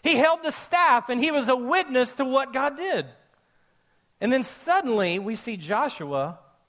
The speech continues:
and Joshua learns a very important truth.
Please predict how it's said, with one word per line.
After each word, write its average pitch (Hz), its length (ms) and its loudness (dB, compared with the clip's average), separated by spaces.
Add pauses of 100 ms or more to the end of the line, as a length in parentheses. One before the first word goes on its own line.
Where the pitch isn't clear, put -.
(920)
and 143 100 -12
Joshua 208 420 0
learns 190 280 -2
a 170 60 -8
very 170 280 -2
important 190 440 -8
truth. 165 500 -12